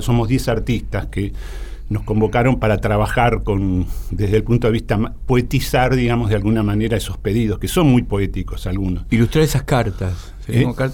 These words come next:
Speaker 2: car-, ilustrar las cartas.
Speaker 1: Ilustrarlas, pero de una manera, ya te digo, este, de acuerdo a, a,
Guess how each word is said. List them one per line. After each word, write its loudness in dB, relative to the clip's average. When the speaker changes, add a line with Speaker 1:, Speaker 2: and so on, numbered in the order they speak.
Speaker 2:
car-, -2
ilustrar -2
las 0
cartas. -4
Speaker 1:
Ilustrarlas, 2
pero 4
de 4
una 2
manera, 4
ya -2
te 2
digo, 4
este, 2
de -2
acuerdo 6
a, 2
a, 4